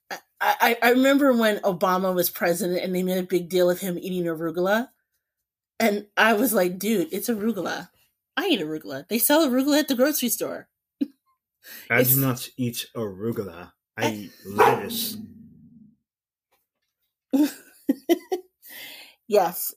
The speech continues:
Speaker 1: and apparently Braxton is not a fan of arugula. <laughs>
Speaker 2: Nor lettuce.
Speaker 1: <laughs> Actually, that is true. We've been, uh, kind of amusing ourselves over the past month about what Braxton will eat.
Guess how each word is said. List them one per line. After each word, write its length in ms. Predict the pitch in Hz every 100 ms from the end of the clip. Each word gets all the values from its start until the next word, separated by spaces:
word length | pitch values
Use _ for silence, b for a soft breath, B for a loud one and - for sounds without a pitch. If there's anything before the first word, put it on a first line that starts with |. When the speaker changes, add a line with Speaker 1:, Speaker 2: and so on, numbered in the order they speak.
| -
Speaker 1:
and 240 | 190 220
apparently 520 | - - 254 269 254
Braxton 480 | 247 220 226 - 240
is 120 | 226
not 220 | 220 185
a 60 | 247
fan 340 | 277 233 214
of 120 | 202 185
arugula. 640 | 180 170 160 170 202 - _ _
<laughs> 1120 | - _ 320 _ 359 - - _ - - _
Speaker 2:
Nor 240 | 104 110
lettuce. 640 | 147 143 120 135 143 - -
Speaker 1:
<laughs> 100 | -
Actually, 1500 | 359 359 311 320 330 320 - _ _ - - _ 302 453 554 453
that 160 | 196
is 160 | 202 208
true. 400 | - 320 160 - _ _ _ _ _ _
We've 220 | 214 269
been, 280 | 403 320 277 -
uh, 60 | 226
kind 240 | - 233
of 140 | 214 196
amusing 440 | 185 202 202 180
ourselves 500 | 175 170 175 160 160
over 120 | 175
the 80 | 165
past 380 | 160 170 165 -
month 240 | 175 170 -
about 280 | 180 165 147 _ _ _ _ _ _ _
what 260 | - 202 202
Braxton 480 | 202 202 196 208 175
will 180 | 170 -
eat. 460 | 185 233 - -